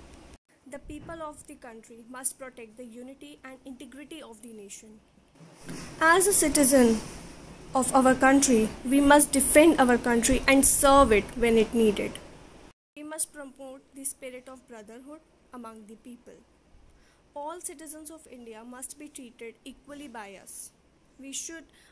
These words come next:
value and preserve the rich heritage of our country. We should take care of the environment.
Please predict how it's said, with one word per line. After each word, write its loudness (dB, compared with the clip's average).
value -14
and -16
preserve -20
the -16
rich -20
heritage -18
of -20
our -20
country. -20
We 2
should 2
take 0
care 2
of 4
the 6
environment. 4